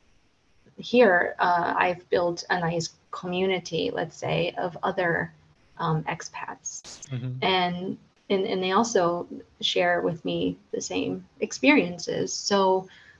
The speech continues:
Speaker 1: through that, it, it helped me find my little, like, island <laughs>
Speaker 2: Mm-hmm.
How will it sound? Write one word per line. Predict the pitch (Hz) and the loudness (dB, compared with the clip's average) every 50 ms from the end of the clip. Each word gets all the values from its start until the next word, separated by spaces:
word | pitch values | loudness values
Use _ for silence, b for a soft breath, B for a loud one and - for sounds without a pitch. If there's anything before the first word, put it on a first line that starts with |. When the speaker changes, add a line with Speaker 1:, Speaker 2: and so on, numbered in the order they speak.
| B B | B B
Speaker 1:
through | - - 214 208 190 | 2 6 8 8 8
that, | 170 180 165 151 160 196 240 240 - - | 6 6 4 6 6 4 4 2 0 0
it, | - 196 190 - - _ _ - | 0 0 0 -2 -8 _ _ -2
it | 196 185 | -2 0
helped | 180 156 170 170 170 170 - - - | 0 0 0 0 0 -2 -4 -8 -10
me | 175 175 170 170 170 - _ _ _ _ _ _ _ _ _ _ _ - | -6 -4 -4 -4 -6 -8 _ _ _ _ _ _ _ _ _ _ _ -10
find | - - 214 196 196 190 190 190 180 160 | -2 2 2 4 4 2 0 0 0 0
my | 175 170 175 | 0 0 2
little, | 175 175 175 175 170 175 175 165 - - - - _ _ - | 2 2 2 2 2 0 0 -4 -8 -12 -20 -20 _ _ -8
like, | 170 160 165 - - - - | -6 -4 -4 -6 -8 -4 0
island | 180 160 165 175 175 175 180 180 180 185 196 - - - | 2 2 4 4 2 2 0 0 -2 -2 -4 -4 -4 -2
<laughs> | 214 190 - - - - _ _ - | -2 -2 -2 -4 -12 -16 _ _ -10
Speaker 2:
Mm-hmm. | 147 147 135 120 131 123 | -8 -6 -6 -6 -6 -4